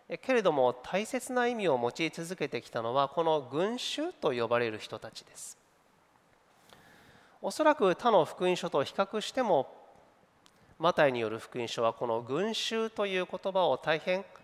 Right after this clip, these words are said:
好意的に用いている方だと思います。え、群衆などと言いますと、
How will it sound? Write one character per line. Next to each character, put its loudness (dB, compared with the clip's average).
好 4
意 -2
的 -4
に 0
用 2
い -6
て -2
い -4
る -4
方 0
だ 0
と -4
思 -16
い -20
ま -20
す。 -12
え、 -4
群 2
衆 2
な 6
ど 4
と -2
言 -2
い -8
ま -2
す -12
と、 0